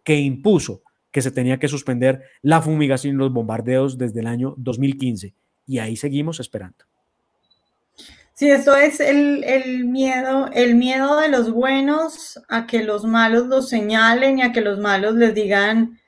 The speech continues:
Speaker 2: fascistas, violadores de derechos y todas esas cosas que se les ocurren.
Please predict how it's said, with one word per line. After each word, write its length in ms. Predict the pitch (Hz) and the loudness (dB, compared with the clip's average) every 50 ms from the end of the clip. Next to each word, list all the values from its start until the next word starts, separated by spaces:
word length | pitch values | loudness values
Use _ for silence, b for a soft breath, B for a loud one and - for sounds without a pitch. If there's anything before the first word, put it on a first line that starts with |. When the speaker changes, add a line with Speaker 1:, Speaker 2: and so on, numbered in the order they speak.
| b b b _ _ _ _ _ - | b b b _ _ _ _ _ -20
Speaker 2:
fascistas, 920 | 190 - - - - 175 180 - - 277 311 330 339 320 - - 302 294 277 | -20 -8 -4 0 0 0 0 0 0 0 2 2 2 2 2 4 4 4 4
violadores 640 | 269 262 240 226 214 214 202 202 202 214 220 220 214 | 4 4 4 4 4 4 4 2 2 2 0 0 0
de 80 | 220 | 0
derechos 1040 | 214 208 196 190 196 214 240 269 285 294 302 311 302 311 - 311 294 294 294 285 294 | 0 0 0 0 0 2 2 4 6 6 4 4 2 0 -2 0 2 2 2 0 -2
y 420 | 254 233 220 214 208 208 202 196 190 - | -2 -2 -2 -2 -4 -6 -6 -8 -4 -2
todas 420 | 233 226 233 240 247 247 233 247 | -2 0 0 0 0 -2 -4 -6
esas 220 | 254 240 240 233 | -8 -6 -8 -6
cosas 340 | 233 247 247 247 247 240 233 | -4 -4 -4 -2 -4 -4 -4
que 140 | - 240 233 | -2 -2 -2
se 160 | 233 226 196 | -2 -2 -2
les 180 | 190 190 185 208 | -2 -2 -2 -4
ocurren. 640 | 190 185 - - 208 208 208 - 180 170 175 b | -6 -6 -4 -4 -2 -2 0 0 0 -2 -2 b